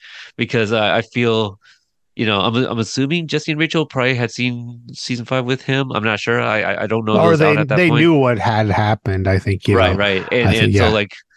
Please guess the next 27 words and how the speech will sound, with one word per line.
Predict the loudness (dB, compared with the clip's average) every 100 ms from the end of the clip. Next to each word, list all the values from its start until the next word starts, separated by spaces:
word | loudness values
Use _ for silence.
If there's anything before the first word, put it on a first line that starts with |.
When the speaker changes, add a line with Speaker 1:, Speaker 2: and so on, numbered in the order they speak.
| _
Speaker 1:
when | -4 -4
he | -4 -6
kinda, | -4 -2 -2
like, | -2 -4 -6 -8
you |
know, | -6 -4
just | -4 -6 -10 _ -20 -18 -6
a |
l-, | -4 -2
little | -2 -2
laugh | 0 -2 -4 -6
and | -10 -10 -16
said, | -10 -8
"Captain | -6 -8 -8
Turner," | -4 -4 -2 -4
you | -2
know, | 0
I | -2 -4
think | -6 -6
they | -6
just | -6 -6
kinda | -2
ignored | -2 -2 -4 -2
him, | -2 -4 -6
<laughs> | -8
you | -2 -2 0
know, | -4